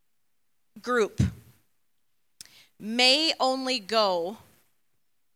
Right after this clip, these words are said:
a hundred to two hundred years in their history, and they're gonna point you back to their school. They're gonna point you back to that doctrine, to that school. It doesn't matter what era it is.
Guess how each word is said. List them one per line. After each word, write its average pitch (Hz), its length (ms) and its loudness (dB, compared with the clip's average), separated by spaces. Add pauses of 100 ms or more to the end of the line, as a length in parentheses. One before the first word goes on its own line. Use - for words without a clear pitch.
(920)
a 190 80 -6
hundred 277 640 -4
to - 140 -2
two 277 320 -2
hundred 226 400 -8
years 202 280 -4
in 185 100 -10
their 180 100 -6
history, 165 500 -8 (380)
and 190 100 -10
they're 202 100 0
gonna 240 200 -2
point 254 280 -4
you 247 80 -8
back 202 340 -2
to 190 120 -6
their 185 220 -2
school. - 400 -6 (1500)
They're 196 100 -2
gonna 208 180 0
point 247 320 -2
you 262 80 -4
back 214 300 0
to 202 120 -4
that 196 340 2
doctrine, 202 600 -4
to 180 120 -8 (100)
that 190 240 4
school. 202 600 -4 (480)
It 220 140 -2
doesn't 254 280 0
matter 254 300 4
what 226 440 0
era 247 340 2
it 190 160 -2
is. 151 260 -4